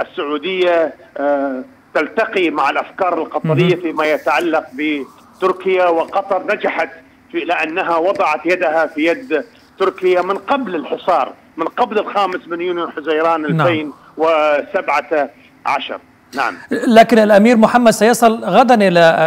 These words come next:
Speaker 2: الدوحة، غدًا الأربعاء، واليوم تم الانتهاء من
Speaker 1: نعم.
Speaker 2: اتفاقية
Speaker 1: نعم.
Speaker 2: تركيا القطرية. هل
Speaker 1: صحيح.
Speaker 2: سيبقى أردوغان ل-،
Speaker 1: صحيح.
Speaker 2: لغد باعتقادك، أم سيكون هناك ترتيب لقاء يوم ب-، بيوم آخر، ب-، يعني تاريخ آخر؟
Speaker 1: لم يصلني شيء حتى
Speaker 2: مم.
Speaker 1: الآن.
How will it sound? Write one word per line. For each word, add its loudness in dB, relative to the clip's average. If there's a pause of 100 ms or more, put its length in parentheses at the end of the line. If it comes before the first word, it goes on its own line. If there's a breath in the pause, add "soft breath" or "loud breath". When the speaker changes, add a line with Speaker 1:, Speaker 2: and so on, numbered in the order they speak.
(160)
Speaker 2:
الدوحة، 4
غدًا 4
الأربعاء، 4
واليوم 4
تم 4
الانتهاء 4
من 4
Speaker 1:
نعم. 2
Speaker 2:
اتفاقية 4
Speaker 1:
نعم. -4
Speaker 2:
تركيا 2
القطرية. 4
هل 6
Speaker 1:
صحيح. 8
Speaker 2:
سيبقى 6
أردوغان 4
ل-، 0
Speaker 1:
صحيح. 4
Speaker 2:
لغد 4
باعتقادك، 0
أم 2 (280 loud breath)
سيكون 4
هناك 6
ترتيب 4
لقاء 4
يوم 0
ب-، -2
بيوم 2
آخر، -2
ب-، -10 (420 loud breath)
يعني -4
تاريخ 0
آخر؟ -2 (640)
Speaker 1:
لم 0
يصلني -2
شيء -2
حتى -2
Speaker 2:
مم. -4
Speaker 1:
الآن. 0